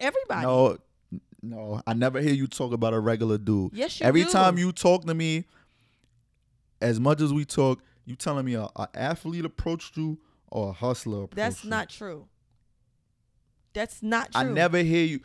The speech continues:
Speaker 2: So, so you put the regular guy through the ringer too?
Speaker 1: Everybody, nobody is exempt from the ringer.
Speaker 2: And the ringer consists of? Let's, let's get the guest list.
Speaker 1: Anything. Okay, like I said, if you interested in me,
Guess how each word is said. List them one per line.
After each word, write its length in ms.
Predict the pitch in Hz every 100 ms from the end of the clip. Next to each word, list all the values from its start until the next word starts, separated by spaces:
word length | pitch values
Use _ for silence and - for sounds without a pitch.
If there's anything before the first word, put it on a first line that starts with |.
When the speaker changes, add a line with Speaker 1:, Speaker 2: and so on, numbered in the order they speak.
| -
Speaker 2:
So, 280 | - 170 160
so 200 | 120 147
you 160 | 151 202
put 240 | - 196
the 100 | -
regular 420 | 110 120 151 156 151
guy 280 | 143 147 156
through 200 | 147 135
the 80 |
ringer 260 | 110 131 147
too? 300 | - 147 185 - _ _ _ _ _ _ _ _ _ -
Speaker 1:
Everybody, 800 | 247 214 247 202 190 185 165 160
nobody 600 | 165 196 220 202 196 185
is 120 | 175
exempt 400 | 170 160 170 -
from 120 | - 160
the 120 | 151
ringer. 360 | 156 151 - - _ _ _ _ -
Speaker 2:
And 200 | 117 117
the 180 | - 110
ringer 280 | 107 131 123
consists 500 | - 117 - 123 117
of? 400 | 117 127 156 - _ _
Let's, 200 | 113 107 123 - -
let's 200 | - 107 -
get 200 | 123 -
the 60 |
guest 360 | 104 117 117 -
list. 80 | 220
Speaker 1:
Anything. 520 | 311 294 196 160 185 - _ _ _ _ _ _ _ _ _
Okay, 360 | - - 185 123
like 200 | 147 202
I 60 | 233
said, 360 | 233 214 160 - _
if 160 | 190 196
you 220 | 302 349
interested 460 | 285 262 233 208
in 100 | 185
me, 220 | 175 170